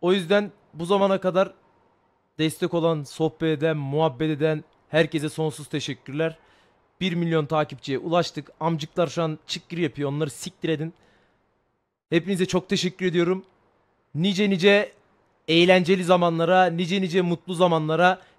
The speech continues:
nice nice güzel zamanlara diyorum ve ben pastamı yakıyorum.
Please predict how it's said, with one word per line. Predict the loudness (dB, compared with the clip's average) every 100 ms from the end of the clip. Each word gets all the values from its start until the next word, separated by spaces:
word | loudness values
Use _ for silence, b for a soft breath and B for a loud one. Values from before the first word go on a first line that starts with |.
| -8
nice | -2 0 0
nice | 2 0 0
güzel | -4 4 4 6
zamanlara | 2 -2 -4 -6
diyorum | -6 -6 -2
ve | 0
ben | 0
pastamı | 0 -4 -2 -4
yakıyorum. | -4 -6 -8 -10